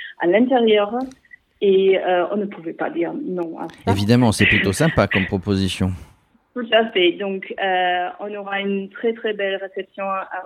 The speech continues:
Speaker 1: au Capitole. Et, euh, je crois même les gens qui, euh, qui sont sur place, euh, en étant touristes normaux, vont être assez impressionnés par, euh, euh, ce qui va se passer sur la place, euh,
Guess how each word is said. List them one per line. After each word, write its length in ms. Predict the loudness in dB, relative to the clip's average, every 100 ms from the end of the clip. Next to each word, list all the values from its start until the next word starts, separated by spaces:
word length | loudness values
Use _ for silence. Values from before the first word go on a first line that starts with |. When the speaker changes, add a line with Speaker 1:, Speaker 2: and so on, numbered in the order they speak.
| -8
Speaker 1:
au 80 | -8
Capitole. 600 | -8 -12 -6 -2 -2 -4 -12 -20 -20 -20 _
Et, 380 | 2 6 8 6
euh, 420 | 6 4 4 2
je 60 | 0
crois 220 | -2 -2
même 200 | 2 4
les 340 | 2 2 2 4
gens 240 | 2 0
qui, 580 | -4 -8 -4 -2 0 0 0
euh, 560 | -2 -4 -6 -6 -6 -6
qui 180 | -8 0
sont 360 | 2 4 0 -4 0
sur 220 | 2 2
place, 320 | 4 6 6 2 -6
euh, 380 | -6 -2 -2 -4 -8 _ _ _ _
en 100 | 0 0
étant 280 | 2 0 -2
touristes 520 | 0 2 2 2 0
normaux, 600 | 0 4 4 4 4 4
vont 120 | 2 -2
être 260 | -4 -4
assez 300 | -4 -4 -4
impressionnés 640 | -10 -8 -14 -8 -6 -4 -4
par, 280 | -2 -2 -4
euh, 960 | -6 -6 -8 -14 -8 -2 -2 -2 -6 -2
euh, 320 | 0 0 0 0
ce 60 | -2
qui 140 | -2
va 140 | -2 -2
se 40 | 0
passer 320 | 0 2 2
sur 100 | 4
la 140 | 4 4
place, 280 | 4 4 4 -4
euh, 200 | -2 -2